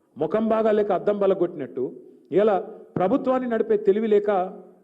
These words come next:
మన నాయకుడిని ఇలా బద్నాం చేసే ప్రయత్నం చేస్తా ఉన్నారు. మనం గుర్తు చేయాలి, ప్రజలకు చెప్పాలి, రెండు విషయాలు చెప్పాలి. ఒకటి, కేంద్రం చెప్పిన లెక్క అధికారికమైన లెక్క, రాష్ట్ర ప్రభుత్వ యంత్రాంగంతో మాట్లాడి ఇచ్చిన లెక్క తప్ప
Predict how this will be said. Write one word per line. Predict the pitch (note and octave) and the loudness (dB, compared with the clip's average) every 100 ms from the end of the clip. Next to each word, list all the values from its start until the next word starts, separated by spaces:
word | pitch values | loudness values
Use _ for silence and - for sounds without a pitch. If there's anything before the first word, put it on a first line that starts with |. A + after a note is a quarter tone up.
| - | -8
మన | C#3 F#3 | -4 -2
నాయకుడిని | F#3+ G#3 A#3 A#3 A3 G#3 - | 0 0 0 0 0 -2 -4
ఇలా | F#3+ F3+ | -2 0
బద్నాం | D#3+ D#3+ F3+ E3+ | 0 -2 -2 -6
చేసే | D3 - | -8 -6
ప్రయత్నం | C3 B2+ C#3+ A#2+ | -4 -4 -6 -10
చేస్తా | A2+ C3+ | -10 -12
ఉన్నారు. | A2+ F#2+ - _ _ _ C3 | -12 -14 -20 _ _ _ -10
మనం | C3+ | -8
గుర్తు | C3 - F#3+ | -8 -8 2
చేయాలి, | F3+ E3+ F3+ | 2 4 0
ప్రజలకు | D#3 D#3 D3+ | -2 -4 -4
చెప్పాలి, | - C3+ D3 A#2+ C3 | -8 -8 -8 -8 -6
రెండు | E3+ | -2
విషయాలు | F3 E3+ D#3+ C#3+ | 0 -2 -4 -6
చెప్పాలి. | - A#2+ A2 - - D3+ | -8 -10 -12 -20 -6 -4
ఒకటి, | F3+ F#3+ | -2 -4
కేంద్రం | - F3 G3+ G3 F#3 | 0 2 2 0 0
చెప్పిన | - E3 | -2 0
లెక్క | D3+ D#3+ G3 G#3 - - - - _ - | 0 0 -2 -4 -8 -20 -20 -20 _ -4
అధికారికమైన | D#3+ G3+ A#3 A#3+ A3+ G3 | 0 2 2 2 0 -2
లెక్క, | C#3 - - - _ _ _ - | -4 -8 -16 -20 _ _ _ -6
రాష్ట్ర | E3+ G3+ G#3+ | -4 -2 -2
ప్రభుత్వ | F#3+ G3+ G3+ F#3+ F3 - - - D3 | 2 2 2 2 0 -4 -20 -6 -4
యంత్రాంగంతో | F3+ G3 G3 G3 E3 | -2 -2 -2 -4 -6
మాట్లాడి | C3+ F#3 F#3+ A3+ A3+ | -4 -4 0 0 0
ఇచ్చిన | A3+ G3+ | -2 -2
లెక్క | G3 G3 | 0 0
తప్ప | F3+ | 0